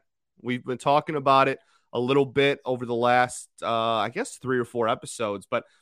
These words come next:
Locked On's having a survey. So important favor to ask you. They've put together a survey so we can learn more about what our listeners like and don't like and make your favorite Locked On podcast even better.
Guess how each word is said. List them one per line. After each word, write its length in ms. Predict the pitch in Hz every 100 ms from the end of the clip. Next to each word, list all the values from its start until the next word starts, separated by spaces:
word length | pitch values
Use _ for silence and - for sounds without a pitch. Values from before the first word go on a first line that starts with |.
| _
Locked 300 | 151 185 196
On's 220 | 196 202 208
having 240 | 185 180
a 40 |
survey. 440 | 170 - 165 139 73 _ _ _ -
So 140 | 139
important 380 | 131 156 165 147
favor 240 | 160 147
to 60 | 143
ask 360 | 127 143 -
you. 160 | 170 175 _ _ _ -
They've 160 | 151
put 160 | 170 185
together 380 | 165 151 147 135
a 40 |
survey 380 | 127 127 120 135
so 220 | - 139
we 240 | 117 131 156
can 200 | 170 139
learn 200 | 131 120
more 240 | 113 120
about 400 | 117 110 107 -
what 240 | 117 131
our 180 | 107 123
listeners 500 | 120 117 - 110 87
like 380 | 101 143 160 - 110
and 180 | 110
don't 240 | 113 165 170
like 340 | 117 107 - _ _ -
and 120 | 120
make 180 | 123 120
your 220 | 139 170
favorite 340 | - 135 131
Locked 300 | 113 110 110
On 180 | 113 110
podcast 480 | 113 98 98 98 -
even 220 | 98 104
better. 240 | 123 -